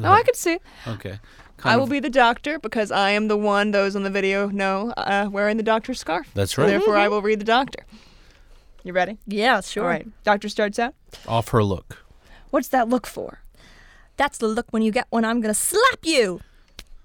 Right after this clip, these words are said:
Speaker 2: She slaps the Doctor hard across the face.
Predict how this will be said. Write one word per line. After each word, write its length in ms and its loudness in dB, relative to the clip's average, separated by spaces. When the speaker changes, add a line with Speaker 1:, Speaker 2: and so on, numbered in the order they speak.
Speaker 2:
She 180 -8
slaps 400 0
the 160 0
Doctor 420 2
hard 340 2
across 340 0
the 100 -6
face. 540 -6